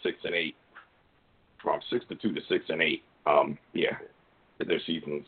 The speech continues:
their season's finished. But, uh, um, and, and it's funny because, so we saw Dallas, what Dallas did, and then,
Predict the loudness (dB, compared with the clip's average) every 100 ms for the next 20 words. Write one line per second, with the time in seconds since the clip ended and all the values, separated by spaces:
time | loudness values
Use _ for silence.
0 | -2 -2 0 -6 -6 -6 -2 -2 -4 -12
1 | -20 -20 2 6 8 6 -4 _ _ _
2 | -8 -6 -6 -8 -12 -10 -10 -16 _ _
3 | _ -2 -2 0 -2 -2 -2 2 4 2
4 | -2 -2 0 0 -4 -12 _ _ _ _
5 | _ _ _ _ _ -2 -2 0 4 4
6 | 6 6 6 4 -2 -6 -10 -8 -4 -2
7 | -2 -4 -10 -16 -10 -10 -10 -20 _ _
8 | _ _ _ _ _ _ -6 -6 -2 0
9 | 0 0 -4 -6 -12